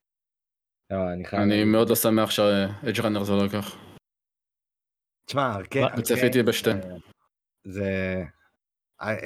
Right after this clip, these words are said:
Speaker 1: יצא לי לחשוב על זה בגלל Edge Runner, פתאום נזכרתי בכל ארקיין והכל, ואני אמרתי, "בואנה, זה חתיכת יצירת מופת הם יצרו שמה." זה חתיכת סדרה, יש לנו גם פרק שאלי ואילם עשו את זה, כי אני עוד לא ראיתי את הסדרה, אז הם הקליטו, אתם יכולים לחזור למצוא את זה.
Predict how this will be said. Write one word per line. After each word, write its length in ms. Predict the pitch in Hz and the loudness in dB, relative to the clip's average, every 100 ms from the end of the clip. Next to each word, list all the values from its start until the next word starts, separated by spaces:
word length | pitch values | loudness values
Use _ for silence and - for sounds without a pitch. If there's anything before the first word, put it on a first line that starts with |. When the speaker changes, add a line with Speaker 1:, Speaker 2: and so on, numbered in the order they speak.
| 113 | -4
Speaker 1:
יצא 140 | 110 | 0
לי 80 | 170 | 0
לחשוב 240 | 175 143 165 | 2 2 0
על 60 | |
זה 80 | 131 | 0
בגלל 440 | 95 98 123 143 135 | -2 0 2 2 0
Edge 60 | 113 | 0
Runner, 260 | 127 117 - | -2 -2 -4
פתאום 220 | 131 156 | -2 0
נזכרתי 480 | 104 - 139 135 139 | -2 -2 -2 -2 -2
בכל 300 | 98 123 117 | -2 0 0
ארקיין 500 | 95 - 123 113 95 | -2 0 0 0 -2
והכל, 280 | 87 117 113 | -4 -2 -2
ואני 100 | 92 | -2
אמרתי, 260 | 95 117 117 | -4 -6 -6
"בואנה, 260 | 90 123 95 | -4 -4 -6
זה 140 | 87 | -8
חתיכת 380 | - - - 113 | -10 -10 -8 -6
יצירת 380 | 117 - 101 107 | -8 -4 -6 -4
מופת 400 | 87 - 113 113 | -10 -4 -4 -2
הם 120 | 98 | -4
יצרו 240 | 85 107 | -4 -4
שמה." 300 | 107 98 87 80 _ _ _ _ _ _ _ | -2 -4 -4 -8 _ _ _ _ _ _ _
זה 100 | 98 | -8
חתיכת 540 | - 92 98 92 135 156 | -6 -6 -6 -4 -4 -4
סדרה, 540 | - 120 98 113 131 127 _ _ - | -6 -6 -2 0 0 -4 _ _ -6
יש 160 | 127 165 | -2 0
לנו 140 | 147 | 0
גם 140 | 113 | -2
פרק 240 | 98 139 123 | 0 0 0
שאלי 340 | - 110 123 | 0 2 2
ואילם 400 | 107 95 104 123 | 2 2 0 0
עשו 300 | 127 - 117 | -2 -4 -2
את 80 | 104 | -2
זה, 80 | 95 | -2
כי 140 | - | -4
אני 100 | 98 | -2
עוד 160 | 104 107 | 0 0
לא 100 | 113 | 0
ראיתי 160 | 113 107 | -2 -4
את 60 | |
הסדרה, 280 | 104 101 98 | -8 -4 -2
אז 100 | 90 | -2
הם 340 | 95 95 95 95 | -2 -2 -2 -4
הקליטו, 260 | 113 110 | -4 -4
אתם 120 | 98 | -4
יכולים 220 | 87 104 95 | -4 -4 -4
לחזור 280 | 87 101 | -4 -4
למצוא 280 | 95 85 107 | -4 -2 -2
את 80 | 98 | -2
זה. 120 | 95 | -4